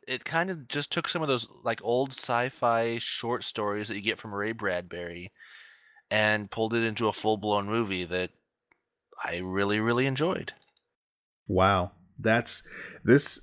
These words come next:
Speaker 2: is a first, ladies and gentlemen. You genuinely enjoyed a film that was selected for the show. That's incredible. <laughs>
Speaker 1: But I will have to say that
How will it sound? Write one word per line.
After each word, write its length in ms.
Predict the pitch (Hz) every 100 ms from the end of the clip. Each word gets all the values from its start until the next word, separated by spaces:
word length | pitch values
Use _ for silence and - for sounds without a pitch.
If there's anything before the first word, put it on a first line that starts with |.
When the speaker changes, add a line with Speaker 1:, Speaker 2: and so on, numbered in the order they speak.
| -
Speaker 2:
is 400 | 131 139 143 135
a 180 | 113 135
first, 460 | - - 117 104 -
ladies 240 | 85 87
and 120 | 87
gentlemen. 420 | 80 - 80 82 87
You 460 | 135 165 156 143 - - - _ _ _ _ _ _ _ _
genuinely 840 | - 131 175 180 175 160 147 139 -
enjoyed 1080 | 123 123 120 107 98 98 110 87 64 - - -
a 120 | 110
film 460 | - - 151 113 92
that 160 | 85
was 120 | 104 -
selected 600 | - 110 98 - 98 -
for 160 | 113
the 100 | 113
show. 400 | - - 156 104
That's 240 | 101 110 123
incredible. 600 | 127 - 190 117 - -
<laughs> 60 | - - - - - - - - - - - - -
Speaker 1:
But 220 | 120 131
I 80 | 127
will 280 | 139 175 165
have 300 | 151 139 -
to 120 | 117
say 300 | - 110 107
that 420 | 101 104 104 -